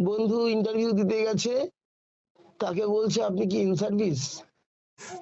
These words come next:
তার মানে কি, এখানে স্পষ্ট আমাকে বলল যে in service প্রার্থীদেরকে পুরো একেবারে মানে গেলেই আঠারো নাম্বার, ইন্টারভিউতে সে-, তিনি যদি ডাক পান। এখন প্রশ্ন হচ্ছে, কিছু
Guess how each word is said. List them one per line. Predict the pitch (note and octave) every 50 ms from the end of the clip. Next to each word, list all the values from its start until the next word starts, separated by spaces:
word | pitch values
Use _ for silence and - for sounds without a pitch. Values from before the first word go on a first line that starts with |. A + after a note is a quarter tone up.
| - - _ _ _ _ _ - - F4 F#4 F#4+ F#4+ - - - - - -
তার | - G#3 G#3 A#3
মানে | B3+ C4+ C#4+
কি, | C#4 A#3+ B3+ A#3 G3+ G3 - - - - G3 - - _ _ _ _ _ _ _ - -
এখানে | E3 F3+ G#3+ A3 A#3 A3+
স্পষ্ট | G#3 - - G#3 - G3 G3+ - B3
আমাকে | A#3+ A3 G#3+ G#3+ G3 G#3+
বলল | G#3 F#3 G3 G3+ G#3 A3 A#3
যে | G#3 F#3 G3+ G3+ F3+ - _ - -
in | G#3 G#3 G#3+
service | D#3+ F3 G#3 G#3 G3+ G3 G3+ E3+ - -
প্রার্থীদেরকে | F3 F3+ F3 D3+ - G3 F#3+ E3+ G3+ F#3+ D#3+ G3 G3+
পুরো | D#3 E3+ G#3 F#3+ A3
একেবারে | A3 G3+ E3 D3+ - C#3 - G#3+ G#3+ - F4+ F#4 - - - _ _ _ _ _ _ _ _ _ _ -
মানে | G#3 G3+ G3+
গেলেই | E3+ C#3+ D3 G3+ A3 A#3 B3+ C#4 C#4+ D4 - -
আঠারো | - F#3+ D3 D3 D#3+ D3+ -
নাম্বার, | - B2+ B2 - - - - - - - - - - _ _ -
ইন্টারভিউতে | - F#3 F#3 E3 F#3+ F#3 E3 F#3+ G3 F3 F3+ G3 F#3+ E3
সে-, | D3 - - - - G3+ F3+ D3+
তিনি | - G#3 G3 F#3+ E3+ F3+
যদি | E3 E3+
ডাক | D#3 D3+ C#3 B2+ - - -
পান। | E3+ C#3+ B2 - - _ _ _ _ - _ _ _ _ _ - - _ - - - - - -
এখন | - F#3 D#3+ B3+ C4+ B3+
প্রশ্ন | G3 G#3+ G#3+ G3+ - - G3 A3+
হচ্ছে, | G#3+ G#3 A3+ A#3 G3+ G3+ - - F#3 F3 F3+ C5+ C5 - _ _ _ - - - - - F4+ F4+ - - - - _ _ -
কিছু | F#3 F3+ D#3 - -